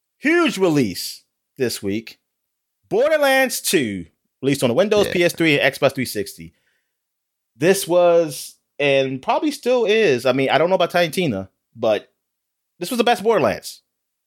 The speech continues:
Speaker 1: of all the ones that's released. Um, be-, even being people like it better than three, 'cause three was a little down. People were down on it. Uh, but Borderlands two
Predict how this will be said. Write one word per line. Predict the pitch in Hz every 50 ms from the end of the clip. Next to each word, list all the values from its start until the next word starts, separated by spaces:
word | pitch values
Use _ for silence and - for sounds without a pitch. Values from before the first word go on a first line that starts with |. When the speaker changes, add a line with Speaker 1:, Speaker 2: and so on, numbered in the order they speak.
| _ _ -
Speaker 1:
of | 120 123 135
all | 151 165
the | 170
ones | 170 170 156
that's | 175 156 135
released. | 156 147 120 90 78 - - - _ _ _ _ _ _ _ _ _ _ _ _ _ _ _ _ _ _ _ _ _ _ _ _ _ _ -
Um, | 127 127 123 113 110 110 107 107 107 104 104 101 101 104 - _ _ _ _ _ _ _ -
be-, | - 120 110
even | 104 104 104 120 127 127 120 113
being | 113 117 110 107 101
people | - - 123 131 131 123 123 120 113 - _ _ _ - -
like | 113 113 117
it | 110
better | 113 113 110 110
than | 101
three, | - 101 85 76 76
'cause | _ - 92 87 82 -
three | - - 98 98 101
was | 98 98 95 104
a | 98
little | 98 98 95 98 101 98 95 - _ _ _ _ _ 143
down. | 139 139 120 92 78 - - -
People | - 123 101 110
were | 113
down | 117 139 139 123 101 87
on | 78 67 52
it. | - _ _ _ _ _ _ _ - _ _ -
Uh, | 123 127 117 117 113 117
but | 113 110 131 123 123 - 127
Borderlands | 110 147 170 196 202 196 202 196 -
two | - - - 165 151 147 147 143 123